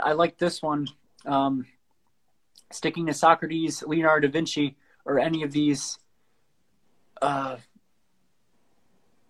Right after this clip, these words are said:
and he's right about population control. Yeah, that's true. A lot of those philosophers, too, like, when they challenged the grain, they were attacked.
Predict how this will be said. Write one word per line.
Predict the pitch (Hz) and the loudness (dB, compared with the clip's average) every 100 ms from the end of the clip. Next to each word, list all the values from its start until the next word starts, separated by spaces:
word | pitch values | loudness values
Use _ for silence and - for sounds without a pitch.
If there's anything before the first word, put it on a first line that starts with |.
| _ - - | _ -8 2
and | 131 147 | 4 6
he's | 143 | 8
right | 151 | 8
about | 147 - | 8 6
population | 147 151 160 165 | 6 6 2 0
control. | 143 - 127 | -4 -2 0
Yeah, | 135 185 175 | 8 10 10
that's | 165 185 - | 6 4 0
true. | - 202 170 _ - _ - | 0 0 0 _ -20 _ 6
A | |
lot | 170 214 | 8 8
of | |
those | 254 - | 4 0
philosophers, | 160 180 - 180 143 - | 2 2 0 -4 -4 -4
too, | 226 | -6
like, | 185 135 127 | -2 -2 -4
when | 156 | -8
they | 175 190 | -6 -4
challenged | - 170 190 185 143 | -2 -2 -2 -6 -8
the | |
grain, | 139 170 170 | -6 -6 -6
they | 156 | -6
were | 165 143 | -2 -2
attacked. | - 175 160 - | 0 -2 -2 -6